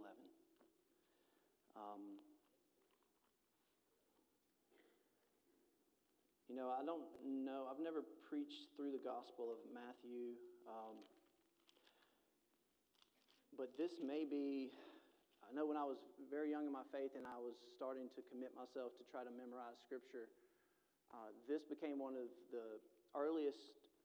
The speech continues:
Scriptures that I can remember ever having committed to ministry, uh, ministry, to memory. And, um, it's always stuck with me for some reason. And I think today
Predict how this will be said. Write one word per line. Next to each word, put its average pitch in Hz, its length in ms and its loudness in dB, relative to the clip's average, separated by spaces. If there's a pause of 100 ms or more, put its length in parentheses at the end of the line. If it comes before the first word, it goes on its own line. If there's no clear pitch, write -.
(360)
Scriptures 143 560 4
that 127 80 4
I 127 160 4
can 123 160 -2
remember 123 400 0
ever 131 400 2 (240)
having 127 320 -4
committed 123 400 -4
to 220 160 -10
ministry, - 480 -10
uh, - 80 -12 (320)
ministry, 135 480 -2
to 135 80 -2
memory. 127 560 0 (640)
And, 143 560 2
um, 123 400 0 (1300)
it's - 160 -2
always 147 320 6
stuck - 320 -2
with 151 160 2
me 104 160 -10
for 101 160 -12
some 117 160 -10
reason. 104 320 -8 (1400)
And 107 320 -8
I 110 160 -2
think 131 160 -2
today 123 560 2